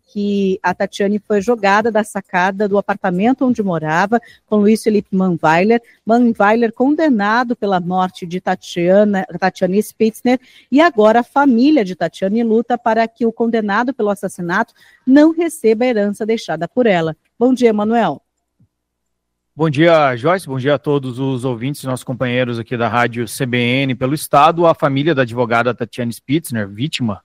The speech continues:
Speaker 2: do feminicídio que você mencionou em Guarapuava, entrou na justiça para que o ex-marido dela, Luiz Felipe Manweiler, não receba a herança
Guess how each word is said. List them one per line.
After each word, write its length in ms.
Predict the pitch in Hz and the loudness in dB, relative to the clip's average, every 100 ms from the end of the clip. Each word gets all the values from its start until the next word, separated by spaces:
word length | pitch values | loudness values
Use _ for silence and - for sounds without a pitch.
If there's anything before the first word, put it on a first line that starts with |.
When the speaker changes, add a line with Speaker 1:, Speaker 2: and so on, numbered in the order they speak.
| - | -8
Speaker 2:
do 180 | 113 | -8
feminicídio 720 | 101 120 117 113 - - 131 123 | -6 -4 -2 -2 -6 -6 -6 -4
que 120 | 117 | -8
você 180 | 98 113 | -6 -2
mencionou 400 | 117 113 117 117 | 0 0 0 2
em 80 | |
Guarapuava, 800 | 127 135 120 - 120 165 131 107 _ _ _ _ | 4 4 4 2 4 4 2 -6 _ _ _ _
entrou 260 | 127 120 185 | -6 0 2
na 60 | |
justiça 440 | 202 202 - 170 208 | 2 0 -2 0 2
para 220 | - 180 | 2 0
que 100 | - | 2
o 120 | 185 | 4
ex-marido 520 | 151 190 202 143 151 | 4 2 0 2 0
dela, 320 | 175 135 139 165 | 0 2 2 2
Luiz 300 | 135 135 - | -2 -4 -4
Felipe 300 | 147 131 139 | -6 -4 -4
Manweiler, 580 | 147 156 123 120 165 | -2 0 2 2 0
não 120 | 170 170 | 0 0
receba 400 | 208 - 156 196 | -2 -4 -2 0
a 20 | |
herança 440 | 160 156 - 226 | 0 -2 -2 -4